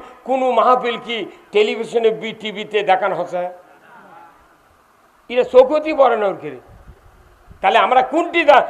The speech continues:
আমাদের কোনো জায়গার স্থান নাই, সব চাপ হুজুরকের উপর। যাই ভালো কাম করবি, তারই উপর চাপ। এমনি নাট টাইট,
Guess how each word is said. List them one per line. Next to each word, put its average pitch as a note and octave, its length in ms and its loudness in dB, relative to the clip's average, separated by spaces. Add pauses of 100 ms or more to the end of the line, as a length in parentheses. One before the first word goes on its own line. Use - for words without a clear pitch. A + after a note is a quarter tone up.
(160)
আমাদের C#4+ 420 0
কোনো D4 240 -4
জায়গার B3 300 4
স্থান C4 440 0
নাই, G#3+ 260 2 (1080)
সব - 400 10
চাপ D#4 340 4
হুজুরকের G#3+ 540 -4
উপর। D3 240 -6 (420)
যাই A4 300 8
ভালো F#4+ 320 8
কাম F4 240 8
করবি, D#4+ 320 8
তারই G#4 480 6
উপর D4+ 240 4
চাপ। - 560 2
এমনি F4+ 320 0
নাট D4+ 340 4
টাইট, D#4+ 280 8